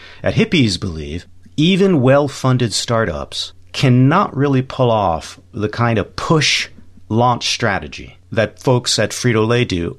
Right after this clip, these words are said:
almost every single year with their line extensions. And the reason for that is that even if you have ten to twenty million dollars in investor capital, super unlikely you'll ever get that. But even if you do,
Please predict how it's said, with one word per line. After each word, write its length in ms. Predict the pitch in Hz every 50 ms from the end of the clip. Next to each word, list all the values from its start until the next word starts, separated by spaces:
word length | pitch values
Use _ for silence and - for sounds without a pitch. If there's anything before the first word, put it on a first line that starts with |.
| - -
almost 520 | 117 120 123 127 127 123 123 123 - - - - -
every 360 | 117 113 117 117 120 131 131
single 440 | 127 - - 110 104 104 104 104 104
year 280 | 98 90 92 90 87 82
with 180 | 80 78 -
their 120 | - 87 85
line 220 | 87 85 85 78
extensions. 640 | 69 - - - 71 - - - - - - - - - - - -
And 140 | 127 120
the 80 | 131 131
reason 320 | 131 196 262 254 220 185
for 160 | 135 - 113 90
that 320 | 87 82 80 80 - 92
is 500 | 92 90 90 95 107 113 - - - - - - - - - - - - - - - -
that 120 | 123 135
even 180 | 160 220 240 269
if 80 | 147
you 80 | 160 160
have 80 | 135
ten 160 | - - 147 135
to 80 | 131
twenty 220 | 127 - 139 127 120
million 240 | 117 113 110 107
dollars 340 | 107 110 107 107 104 98 -
in 100 | 95 95
investor 520 | 95 95 90 - - 120 - - - - -
capital, 600 | - 95 80 73 69 - - 80 82 95 - - - -
super 540 | - - - - - 170 180 - - 143 127
unlikely 500 | 120 117 110 110 110 107 - - 107 101
you'll 200 | 98 92 95 92
ever 140 | 90 85 85
get 240 | 71 82 76 - -
that. 220 | 65 67 92 117 - - - - -
But 120 | 127 139
even 220 | 208 262 254 262
if 140 | 190 135 -
you 80 | 117 104
do, 480 | 92 151 262 269 - 67 69 73 76